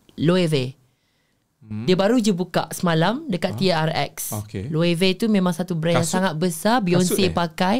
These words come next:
Speaker 1: tak pakaian.
Speaker 2: Bayang, okey.
Speaker 1: Beyonce pakai, Rihanna pakai. So, bila ada Loewe ni email me, I macam dah macam suspicious. But I did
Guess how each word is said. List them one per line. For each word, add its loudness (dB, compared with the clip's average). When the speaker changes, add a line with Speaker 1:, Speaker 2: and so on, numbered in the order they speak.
Speaker 1:
tak -2
pakaian. 0
Speaker 2:
Bayang, 0
okey. -8
Speaker 1:
Beyonce 2
pakai, 0
Rihanna 0
pakai. -4
So, -2
bila 0
ada 2
Loewe 4
ni 2
email 4
me, 0
I -2
macam 0
dah 4
macam 0
suspicious. -4
But 0
I 0
did -2